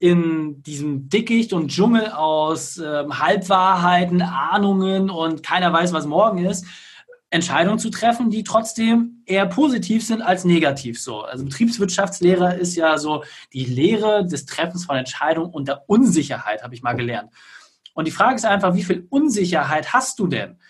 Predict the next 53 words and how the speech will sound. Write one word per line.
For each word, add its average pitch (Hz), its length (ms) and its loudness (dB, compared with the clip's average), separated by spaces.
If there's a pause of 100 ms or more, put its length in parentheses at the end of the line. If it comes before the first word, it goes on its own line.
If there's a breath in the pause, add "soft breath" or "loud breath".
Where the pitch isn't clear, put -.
(460 soft breath)
Einfaches 180 380 0
Beispiel, 170 380 0
ja, 180 240 4
nehmen 170 180 0
wir 170 80 4
jetzt 170 220 -2
den 143 100 -4
Handwerksbetrieb, 190 800 -2
wir 165 80 -2
nehmen, 160 280 -2
äh, 151 40 -10
eine 139 320 0
Tischlerei, 156 720 0
wollen 160 140 4
eine 156 40 -2
Maschine 233 380 0
anschaffen, 190 360 -2
kostet 175 220 -8
dreißigtausend 147 540 -2
Euro. 117 260 -8
So, 123 260 -8
wir 131 140 -4
haben 156 140 2
einen 139 80 -4
Barbestand 175 720 2
in 139 80 -4
der 143 80 0
Kasse 214 420 -2
von 214 400 2 (200 loud breath)
fünfundzwanzigtausend 175 840 2
Euro. 117 400 -8 (360 loud breath)
Jetzt 214 200 0
doch 214 120 0
die 185 80 -8
Frage, 190 400 2
kann 233 200 -2
ich 269 120 2
diese 196 180 -4
Maschine, 185 440 0
die 151 100 -2
heute 175 240 2
runtergesetzt 175 640 2
wurde, 196 340 4
weil 160 240 2
Messemodell 185 540 0
hast 220 180 0
nicht 214 160 -8
gesehen, 185 280 0
wird 165 100 0
normal 147 220 2
was 139 100 -6
doppelt 208 240 -2
kosten, 196 200 -2